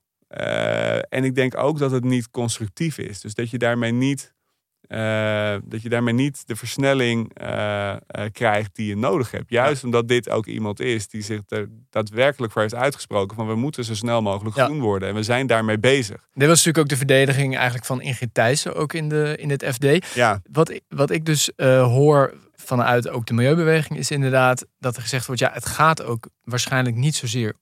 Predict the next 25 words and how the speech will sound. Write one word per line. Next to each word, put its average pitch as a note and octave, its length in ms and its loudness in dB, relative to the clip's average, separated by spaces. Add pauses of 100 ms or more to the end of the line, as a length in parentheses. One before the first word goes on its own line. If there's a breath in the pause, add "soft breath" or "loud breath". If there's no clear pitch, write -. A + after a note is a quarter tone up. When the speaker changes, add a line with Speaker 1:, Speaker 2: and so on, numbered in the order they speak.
Speaker 2:
om C3+ 180 0
die A#2 120 -2
persoon. B2 480 -4 (320)
Maar A2 220 -6
het B2 120 -8
gaat D3+ 260 2
erom D3 240 0
dat B2+ 140 0
we A2+ 300 -4
een, G#2 340 -8
dat A2+ 220 -8
er A#2+ 80 -8
uiteindelijk B2+ 540 -4
meer B2 260 -4
precedenten B2 560 -4
moeten D#3 200 -4
komen. D#3+ 460 -4 (320)
Waar A#2+ 120 -6
inderdaad B2+ 560 0
de B2+ 160 -6
aansprakelijkheid D3 1080 4
van B2+ 160 -2
bedrijven C3 500 2
groter E3 480 2
wordt F#3 380 -2